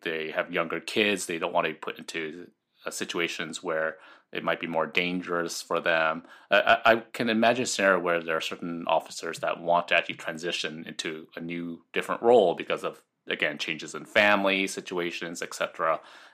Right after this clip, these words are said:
And this, this opens up new opportunities to actually branch out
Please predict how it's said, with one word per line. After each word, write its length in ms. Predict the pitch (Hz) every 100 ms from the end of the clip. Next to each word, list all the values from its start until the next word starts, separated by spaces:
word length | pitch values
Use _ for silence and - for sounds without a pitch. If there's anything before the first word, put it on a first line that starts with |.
| -
And 180 | 92 90
this, 240 | 113 113
this 360 | - 120 120 - _
opens 320 | - 107 107 98
up 160 | 98
new 240 | 90 92 95
opportunities 920 | 85 - - - 95 87 80 78 -
to 200 | - 87
actually 280 | 85 80 82
branch 520 | - 87 87 87 - -
out 280 | 85 82